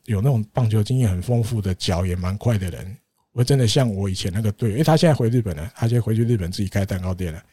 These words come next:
我觉得真的会像他这样，就是你很会玩球的人，你又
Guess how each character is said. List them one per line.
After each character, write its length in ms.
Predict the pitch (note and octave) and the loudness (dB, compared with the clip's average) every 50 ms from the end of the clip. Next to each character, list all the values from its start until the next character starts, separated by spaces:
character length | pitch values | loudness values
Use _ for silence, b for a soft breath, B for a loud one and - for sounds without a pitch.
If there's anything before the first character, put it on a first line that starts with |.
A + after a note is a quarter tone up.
| _ _ _ _ | _ _ _ _
我 100 | - G#2+ | 0 2
觉 100 | G2 A2+ | 4 6
得 60 | A2 | 6
真 140 | B2 C#3 D3 | 6 6 8
的 80 | C3+ B2+ | 8 8
会 100 | C#3+ C3 | 8 8
像 220 | - - C3+ A2+ | 6 6 4 4
他 160 | G#2+ G#2+ G#2 | 4 4 2
这 100 | G2+ A2 | 2 2
样， 160 | A2 G2+ F2+ F2+ | 0 0 0 2
就 100 | - C#3 | 4 4
是 60 | D3+ | 4
你 160 | D3+ A#2 G2 | 6 4 4
很 100 | G2 F#2+ | 4 6
会 80 | A#2 D3 | 6 6
玩 280 | C#3 A2 G2 E2+ F#2+ G#2+ | 6 6 4 2 2 0
球 220 | - G2+ F2+ F2+ | 0 0 -2 -2
的 120 | F2 E2+ | -2 -4
人， 240 | E2 D#2+ C#2+ D#2 F#2+ - _ _ _ | -4 -6 -8 -10 -12 -14 _ _ _
你 120 | A2 G2 G2+ | -14 -4 2
又 140 | C3 D3+ | 4 4